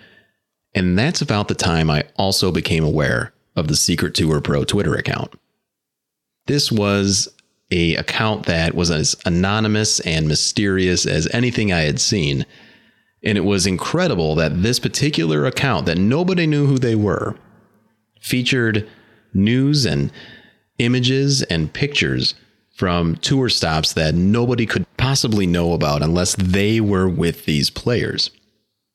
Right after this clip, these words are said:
So it was a natural next step for me to try and reach out to this Twitter account. And I did, multiple times. Until one day, finally, late twenty fifteen, the Secret Tour Pro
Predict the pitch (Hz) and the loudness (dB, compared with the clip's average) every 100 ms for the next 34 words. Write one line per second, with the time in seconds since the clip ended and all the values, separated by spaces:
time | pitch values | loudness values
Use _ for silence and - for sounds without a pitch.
0 | _ _ - 180 180 151 127 104 101 107 | _ _ -4 -2 0 0 0 2 2 2
1 | 127 147 147 117 120 - - - - 80 | 0 0 0 0 0 0 -2 -2 -2 -2
2 | 71 - 76 - - 98 101 104 - 82 | 0 0 0 -2 -2 0 2 0 0 0
3 | 78 80 82 - 110 87 71 - - 80 | 0 0 -2 -2 -2 -2 -4 -4 -4 -2
4 | 78 76 - - - 151 - 143 - - | -2 0 -2 -4 -4 -2 -2 -2 -4 -6
5 | - _ _ _ _ _ _ _ 113 127 | -10 _ _ _ _ _ _ _ -2 0
6 | 135 139 123 87 139 - _ _ _ - | 0 0 0 -2 -8 -14 _ _ _ -4
7 | 101 104 110 113 98 92 90 87 - - | 0 2 2 -2 -2 -2 -2 -2 -2 -6
8 | - _ _ _ _ _ _ _ - 104 | -6 _ _ _ _ _ _ _ -4 0
9 | 123 110 104 120 135 120 - - - 120 | 2 2 2 2 2 2 0 -4 -4 -2
10 | 117 87 - 104 _ _ _ - 95 101 | 0 0 -2 -6 _ _ _ -6 -2 0
11 | 127 - 123 117 110 104 95 - 85 - | 0 -2 -2 0 0 -2 -4 -2 -2 -2
12 | - - _ _ _ _ _ _ _ _ | -6 -10 _ _ _ _ _ _ _ _
13 | - - 156 156 151 127 110 78 - 69 | -4 -2 -2 -2 -2 0 0 0 -2 0
14 | 65 - | -2 -4